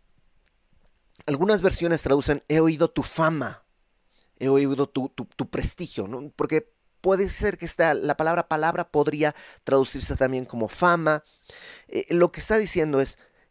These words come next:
"He escuchado lo que vas a hacer". Y no solo lo que vas a hacer, también lo que ha hecho Dios. Y el resultado dice,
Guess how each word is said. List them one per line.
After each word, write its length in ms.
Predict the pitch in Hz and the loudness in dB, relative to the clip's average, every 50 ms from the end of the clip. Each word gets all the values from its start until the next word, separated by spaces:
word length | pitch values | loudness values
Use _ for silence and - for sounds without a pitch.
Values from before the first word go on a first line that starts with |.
| _ _ | _ _
"He 80 | - 180 | 0 0
escuchado 800 | 180 - - 185 175 - - 175 170 175 160 175 175 - - _ _ _ _ | 0 -2 -4 -6 -6 -4 -2 0 0 2 2 2 0 0 -4 _ _ _ _
lo 260 | - 151 156 160 151 | 2 6 8 8 8
que 140 | - 151 147 | 6 4 2
vas 280 | 123 139 139 135 - 147 | 2 2 2 2 0 0
a 60 | 117 | 0
hacer". 500 | 110 - - 127 104 82 - - - - _ _ _ _ _ _ _ _ _ _ _ _ _ _ _ _ _ _ _ - - - - _ _ _ _ _ _ _ _ _ _ _ _ | -2 -2 -2 -2 -4 -6 -10 -14 -20 -20 _ _ _ _ _ _ _ _ _ _ _ _ _ _ _ _ _ _ _ -20 -20 -20 -20 _ _ _ _ _ _ _ _ _ _ _ _
Y 120 | 185 170 | -4 0
no 120 | 170 208 214 | 2 2 2
solo 200 | - 262 262 262 | 2 0 2 2
lo 120 | 208 151 | 2 2
que 80 | - 139 | 4 2
vas 160 | 127 123 - | 2 0 0
a 20 | |
hacer, 380 | 120 - 185 170 131 98 - _ _ _ _ | -2 0 0 0 0 0 -4 _ _ _ _
también 280 | - 135 139 170 175 175 | -8 -6 -4 -2 -2 -2
lo 100 | 156 - | -2 0
que 280 | - 143 135 - - _ _ _ | 0 -2 -2 -2 -6 _ _ _
ha 200 | - 147 151 143 | -6 -4 -2 -2
hecho 340 | 156 202 240 - - 135 113 | -2 -2 -2 -4 -6 -6 -6
Dios. 420 | 104 95 92 - - - - - _ _ _ _ _ _ _ _ _ _ _ _ - - - _ _ | -6 -8 -10 -12 -14 -16 -18 -20 _ _ _ _ _ _ _ _ _ _ _ _ -20 -20 -20 _ _
Y 120 | - 135 151 | 2 4 4
el 80 | 147 | 4
resultado 520 | 143 143 123 151 143 - - 165 165 175 165 | 4 0 -2 -2 -2 0 -2 0 0 0 -2
dice, 360 | 139 139 - - 147 143 - | -2 -2 0 0 -2 -2 -4